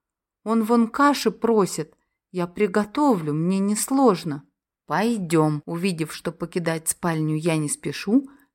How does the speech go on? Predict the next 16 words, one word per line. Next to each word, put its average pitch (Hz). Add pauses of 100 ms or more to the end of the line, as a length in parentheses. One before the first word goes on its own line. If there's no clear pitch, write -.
лекарь 165
взял 160
меня 151
за 139
руку 175 (260)
и 180
потянул 160
к 208
выходу. 147 (300)
«Иди, 220
иди». 208 (340)
Меня 170
буквально 208
вытолкали 190
из 185
комнаты. 147